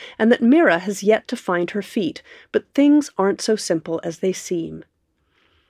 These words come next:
With intelligence, warmth, and delicacy,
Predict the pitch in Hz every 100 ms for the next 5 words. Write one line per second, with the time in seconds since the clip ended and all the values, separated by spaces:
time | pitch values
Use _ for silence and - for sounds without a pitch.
0 | _ 190 185 185 - 233 262 277 269 262
1 | - 165 196 214 - - 196 185 180 175
2 | 180 - 170 165